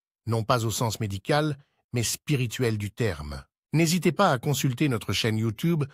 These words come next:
pour trouver des solutions à travers nos nombreux ateliers sur le sujet, et n'oubliez pas de partager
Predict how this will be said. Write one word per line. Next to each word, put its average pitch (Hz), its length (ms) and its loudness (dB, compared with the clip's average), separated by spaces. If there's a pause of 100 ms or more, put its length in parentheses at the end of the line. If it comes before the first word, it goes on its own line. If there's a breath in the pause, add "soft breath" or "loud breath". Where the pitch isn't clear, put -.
(220 loud breath)
pour 131 140 -2
trouver 139 260 2
des 113 120 0
solutions 120 540 0
à 101 60 2
travers 113 320 0
nos 107 140 -2
nombreux 120 460 0
ateliers 113 380 -2
sur 104 180 -4
le 92 100 -4
sujet, 127 460 -2 (420 loud breath)
et 143 100 4
n'oubliez 151 420 4
pas 165 220 2
de 135 100 0
partager 131 680 0